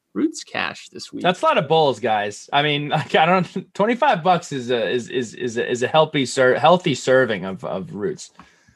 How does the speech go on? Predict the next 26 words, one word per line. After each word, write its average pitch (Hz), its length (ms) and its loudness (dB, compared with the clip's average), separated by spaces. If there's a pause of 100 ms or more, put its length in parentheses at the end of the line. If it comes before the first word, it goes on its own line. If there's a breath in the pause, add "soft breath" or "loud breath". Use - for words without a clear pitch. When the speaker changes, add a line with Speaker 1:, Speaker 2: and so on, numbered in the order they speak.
(240 soft breath)
Speaker 1:
Yeah, 208 360 0
I 156 100 2
was 165 180 0
looking. 247 300 2
I 135 120 0
saw 151 360 4 (380)
twenty 208 340 2
minutes 208 300 2
had 143 100 -2
gone 120 260 0
by. 107 200 0
There 113 100 -2
are 139 40 -2
only, 196 200 -4
like, 185 160 0
four 196 240 -4
comments. 175 420 -2
I 117 60 -4
was 113 140 -6
like, 107 260 -8
"Are, 104 180 -12 (380)
are 104 140 -8
these 123 200 -2
people 143 280 -2
just 123 180 -6
getting, 139 380 0